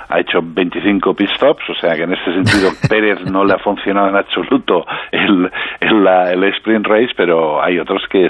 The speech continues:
Speaker 1: sí se han aprovechado de esto.
Speaker 2: En dos semanas, el día uno de agosto, Gran Premio de Hungría, en el circuito de Hungaroring, que nos trae buenísimos,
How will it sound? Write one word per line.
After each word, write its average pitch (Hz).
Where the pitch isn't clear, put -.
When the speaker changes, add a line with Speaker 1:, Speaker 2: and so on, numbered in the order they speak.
Speaker 1:
sí 85
se 90
han 82
aprovechado 78
de 82
esto. -
Speaker 2:
En 127
dos 156
semanas, 170
el 147
día 147
uno 147
de 139
agosto, 143
Gran 123
Premio 120
de 107
Hungría, 113
en 127
el 104
circuito 107
de 104
Hungaroring, 104
que 123
nos 107
trae 104
buenísimos, 92